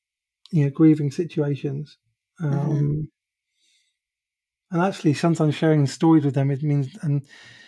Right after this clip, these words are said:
Speaker 1: is good because you hear things that you went through that other people have been through as well.
Speaker 2: Mm-hmm.
Speaker 1: And when that happens, it kind of makes you feel less alone. Certainly
Speaker 2: Mm-hmm.
Speaker 1: for me, um, having, 'cause I had a series on this podcast where people came and shared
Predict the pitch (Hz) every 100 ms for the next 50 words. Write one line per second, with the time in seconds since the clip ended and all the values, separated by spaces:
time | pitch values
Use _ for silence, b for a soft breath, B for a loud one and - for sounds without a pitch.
0 | B 165 147 - 156 147 151 147 147 151
1 | - 160 156 147 143 131 _ _ 160 151
2 | 143 127 151 160 185 180 156 - 151 151
3 | 151 160 143 131 139 131 139 135 147 135
4 | - _ b b b _ - 160 165 165
5 | 151 147 147 147 _ _ _ 175 160 165
6 | 147 - _ 165 - 147 147 165 - 143
7 | 151 151 147 147 147 147 139 135 _ B
8 | B B B 170 175 165 160 175 156 143
9 | - _ b b b b _ 151 143 139
10 | 139 143 147 147 _ _ - 156 156 175
11 | - 156 143 147 - 160 151 147 147 -
12 | 247 - 143 - 151 143 - 160 - -
13 | 147 143 - 151